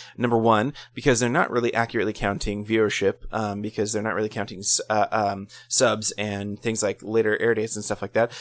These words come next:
uh, properly. Number two, the big reason is they, they don't have a, a good distribution model set up for that. So, for example, if you have watched The Expanse outside of the United States, you probably did so on Netflix, which, don't get me wrong, is not the worst thing,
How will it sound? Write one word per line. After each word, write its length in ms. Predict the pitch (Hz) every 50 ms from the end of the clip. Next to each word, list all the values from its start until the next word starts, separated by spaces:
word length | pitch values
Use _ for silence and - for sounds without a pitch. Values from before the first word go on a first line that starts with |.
| - - - -
uh, 260 | - 101 104 101 101
properly. 500 | - - - 240 247 - 214 208 214 208 - - - -
Number 160 | - 180 180
two, 320 | 175 - - 233 220 214
the 80 | 185 151
big 160 | 147 185 175
reason 320 | 151 139 143 135 135 131 123
is 240 | 120 120 120 117
they, 140 | 120 123 135
they 380 | 143 139 147 127 - 135 147 175
don't 380 | 147 123 135 135 147 160 - - -
have 520 | - - - 131 135 143 143 139 131 - -
a, 280 | - 117 120 113 110 -
a 80 | - 120
good 200 | 120 127 127 117
distribution 520 | 113 120 - - 113 107 127 131 131 123
model 180 | 110 104 101 104
set 160 | - - 104
up 100 | 98 -
for 100 | - 107
that. 140 | 95 92 - - - -
So, 160 | - - 151 139
for 120 | - 151
example, 420 | 139 120 123 131 135 127 127 120
if 220 | 117 - 120 123 -
you 400 | 143 143 139 139 131 - - 95 110
have 180 | 127 131 117 113
watched 260 | 135 185 247 - -
The 80 | -
Expanse 420 | 107 107 - - 120 110 110 113 - -
outside 300 | 120 120 117 - 123 117
of 60 | 117
the 60 | 107
United 280 | 107 107 107 101 101 -
States, 300 | - - 127 151 - - - - - -
you 100 | - 127
probably 320 | - - 175 185 202 196
did 160 | 131 127 135 -
so 160 | - 139 -
on 240 | - 120 117 113 110
Netflix, 500 | 117 - - - - - - - - - - _ - - _ -
which, 200 | - 117 - -
don't 140 | 131 131
get 60 | 139 147
me 60 | 151
wrong, 240 | 143 120 117 123 -
is 160 | 92 110 107
not 300 | 107 110 117 127 - -
the 60 | 113
worst 460 | 110 110 120 139 147 - - - _
thing, 340 | - 98 95 90 92 120 139